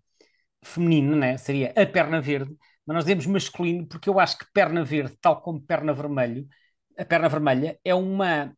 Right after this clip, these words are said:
designação encurtada de um nome que eu já vi referido a alguns, no caso perna vermelha, que era maçarico de perna vermelha. E depois o maçarico de caiu porque o nome ficava muito comprido e ficou só, olha, um perna vermelho. Mas se nós pensarmos um perna, há ali um, não há concordância de género, não é?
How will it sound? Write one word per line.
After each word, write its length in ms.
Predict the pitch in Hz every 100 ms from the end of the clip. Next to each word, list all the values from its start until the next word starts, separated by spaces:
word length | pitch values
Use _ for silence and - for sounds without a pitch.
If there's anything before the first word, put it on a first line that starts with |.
| -
designação 600 | 139 175 185 180 196 180
encurtada 800 | 185 - - 170 - 175 151
de 80 | 151
um 120 | 180 175
nome 260 | 185 175
que 120 | -
eu 40 | 175
já 140 | 175
vi 140 | 147 165
referido 340 | - 165 156
a 40 |
alguns, 340 | 147 135 147 131
no 100 | 139
caso 240 | 151 139
perna 160 | 151 139
vermelha, 300 | 139 160 165
que 100 | 143
era 100 | 131
maçarico 600 | 156 202 226 220 208 214 -
de 60 |
perna 220 | - 202
vermelha. 400 | 208 214 165 139 139 _ _ _ _ _ -
E 40 |
depois 260 | 151 - 170
o 60 | 185
maçarico 520 | 185 - 196 147 170
de 140 | 208
caiu 360 | 165 196 190 202
porque 180 | - -
o 40 |
nome 120 | 202
ficava 200 | 180 196 196
muito 120 | 185
comprido 340 | 202 175 208
e 40 | 202
ficou 260 | 208 -
só, 160 | - 214
olha, 200 | 220 202
um 120 | 220 175
perna 280 | 208 208
vermelho. 380 | 196 220 202 170 - _ _ _ _ _
Mas 100 | 139
se 60 | 165
nós 120 | 180
pensarmos 440 | - 196 190 143 -
um 200 | 240 208
perna, 400 | 202 175 156 180
há 200 | 190 185
ali 160 | 185
um, 120 | 202 196
não 160 | 196
há 80 | 202
concordância 640 | 190 196 - 185 196 - 185
de 60 |
género, 320 | 180 170 156 139
não 100 |
é? 80 | 139